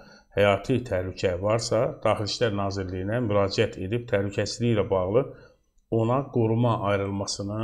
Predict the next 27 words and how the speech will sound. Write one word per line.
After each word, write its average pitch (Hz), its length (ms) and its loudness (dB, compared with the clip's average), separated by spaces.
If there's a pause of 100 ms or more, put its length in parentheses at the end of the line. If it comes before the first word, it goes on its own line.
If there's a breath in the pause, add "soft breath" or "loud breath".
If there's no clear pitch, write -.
(120)
istəyə 92 540 -2
bilər. 101 440 -2
Düzdür, 135 420 -2 (560)
indi 117 340 0
hər 127 300 4
bir 101 160 -2
jurnalistə 98 600 -2
qoruma 107 420 0
ayrılmaq 92 340 -2
mümkün 104 420 -4
deyil. 117 440 0 (460 soft breath)
İndi 110 360 0 (100)
iş 139 200 -2
adamları 98 560 0
jurnalistlərdən 104 920 -2
çox 127 320 -2
hədələnir. 95 640 -2 (400 loud breath)
Onların 110 560 2
hərəsinə 101 480 0
qoruma 107 400 0
vermək 98 480 -2
olmur 120 400 4
axı. - 160 -4
Amma 107 280 -2
jurnalist 104 600 -2
müraciət 101 440 -2
etsə, 107 300 -2